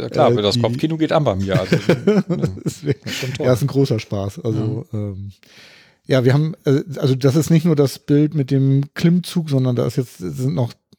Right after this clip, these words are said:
Speaker 2: drei andere Bilder und das eine ist eben halt tatsächlich so ein Einachstrecker,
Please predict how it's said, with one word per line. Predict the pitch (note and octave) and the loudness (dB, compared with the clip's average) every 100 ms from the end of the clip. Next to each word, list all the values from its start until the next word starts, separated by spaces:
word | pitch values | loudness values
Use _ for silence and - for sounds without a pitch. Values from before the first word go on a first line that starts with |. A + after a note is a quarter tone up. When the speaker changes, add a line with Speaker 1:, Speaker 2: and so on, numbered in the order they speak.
| _ _ _ _ | _ _ _ _
Speaker 2:
drei | - B2+ B2+ | -2 2 2
andere | C3+ E3 D3+ D3+ | 4 2 2 0
Bilder | C3+ D3+ D3+ | 2 2 0
und | B2 | -2
das | A#2+ - | -4 -2
eine | B2+ C3 | -2 0
ist | B2+ | -2
eben | B2 A#2 | -2 -2
halt | B2 - - - - - _ - | -6 -8 -20 -20 -20 -20 _ -10
tatsächlich | - C3 - C3 | -2 0 2 2
so | A#2 | 2
ein | A#2 | 0
Einachstrecker, | - B2 D3 - - - - - D3 E3 F#3+ | 2 0 0 -2 -6 -8 -2 0 2 4 4